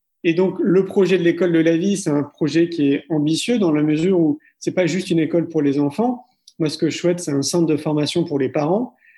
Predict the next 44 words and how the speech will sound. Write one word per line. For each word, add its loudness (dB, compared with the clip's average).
un -2
centre 0
de 0
formation 0
pour -2
les 2
enseignants 0
et -2
puis -6
une 0
école -2
pour -6
les 0
enfants. -2
Parce -14
que, -6
à -8
mon 0
avis, -2
euh, -6
si -4
on 0
veut 0
bien 0
faire, 0
il 0
faut -2
vraiment 0
réunir 2
les 2
trois. -8
Si -4
on 2
s'occupe -2
que 0
des 2
enfants 0
avec -2
les 0
écoles 2
alternatives 0
qu'on 0
a 0
aujourd'hui, 0